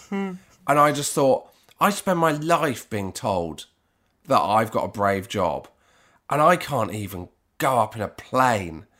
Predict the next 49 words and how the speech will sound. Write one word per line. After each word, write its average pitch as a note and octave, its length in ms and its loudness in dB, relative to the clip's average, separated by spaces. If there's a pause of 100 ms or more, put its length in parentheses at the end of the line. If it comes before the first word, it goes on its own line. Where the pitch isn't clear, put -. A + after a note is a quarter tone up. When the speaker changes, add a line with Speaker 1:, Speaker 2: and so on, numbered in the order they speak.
(260)
Speaker 2:
Do D#3 100 -2
you D#3 40 2
know D#3+ 80 8
what C#3+ 80 6
I E3 40 4
mean? C3+ 200 2
I'm, D#3+ 280 2 (400)
I G#3 120 6
am G3 140 4
the B3 60 4
Speaker 1:
<laughs> D4+ 140 0
Speaker 2:
biggest G3+ 420 2
weed D3 440 2
you've A2+ 280 -2
ever C3 280 0
met, A2+ 440 0
Gab. E2+ 240 -4 (120)
I A#3 140 4
didn't F3+ 240 -2
climb C3 380 4
trees E3 460 -2
as E3+ 100 -4
a E3+ 60 -6
child. G3 340 4
I G#3 60 4
was G3+ 100 -2
too G3 140 -4
scared C#3+ 320 0
to - 60 -12
climb A#2 300 0
trees. D#3+ 640 0 (340)
I E3+ 120 0
don't E3 200 4
like C#3+ 180 4
confrontation D3 840 -2
of - 200 -4
any D3+ 300 2
sort. C3 480 2 (300)
I E3 160 6
am D3+ 160 2 (200)
absolutely, E3 960 0 (640)
like, D3+ 180 6
I E3+ 60 4
live F#3 260 4
my D3+ 120 4
lo-, B2 320 2
life A#2 300 0
in G2+ 100 -6
fear, F2 480 -2